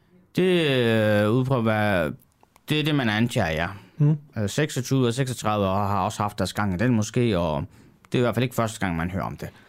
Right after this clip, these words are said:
Speaker 1: Jeg har skrevet tre bøger om I S,
Speaker 2: Mm.
Speaker 1: så der var en del af den, hvor man kunne trække deres tråde
Speaker 2: Jamen,
Speaker 1: til
Speaker 2: der er jo flere
Speaker 1: Grimhøjmoskeen.
Speaker 2: sager med, med Grimhøj, øh,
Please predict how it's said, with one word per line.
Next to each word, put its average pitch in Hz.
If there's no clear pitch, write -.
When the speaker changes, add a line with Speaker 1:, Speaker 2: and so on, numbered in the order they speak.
Speaker 1:
Jeg 110
har 110
skrevet 117
tre 131
bøger 117
om 98
I 92
S, -
Speaker 2:
Mm. 127
Speaker 1:
så 120
der 123
var 120
en 104
del 92
af 80
den, 85
hvor 95
man 90
kunne 87
trække 92
deres 95
tråde 95
Speaker 2:
Jamen, 131
Speaker 1:
til 202
Speaker 2:
der 160
er 156
jo 180
flere 180
Speaker 1:
Grimhøjmoskeen. 175
Speaker 2:
sager 160
med, 151
med 139
Grimhøj, 147
øh, 120